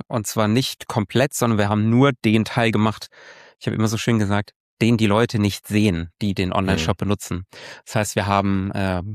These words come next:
Speaker 1: Warenwirtschaftssysteme angebunden und, äh, f-, den Shop erweitert um Funktionalitäten, die einfach notwendig waren und haben das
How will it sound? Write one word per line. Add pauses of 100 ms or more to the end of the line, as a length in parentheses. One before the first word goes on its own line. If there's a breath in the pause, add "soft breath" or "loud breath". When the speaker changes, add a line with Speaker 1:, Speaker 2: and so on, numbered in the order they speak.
Speaker 1:
Warenwirtschaftssysteme
angebunden
und, (240)
äh,
f-,
den
Shop
erweitert
um
Funktionalitäten,
die
einfach
notwendig
waren (640 loud breath)
und
haben
das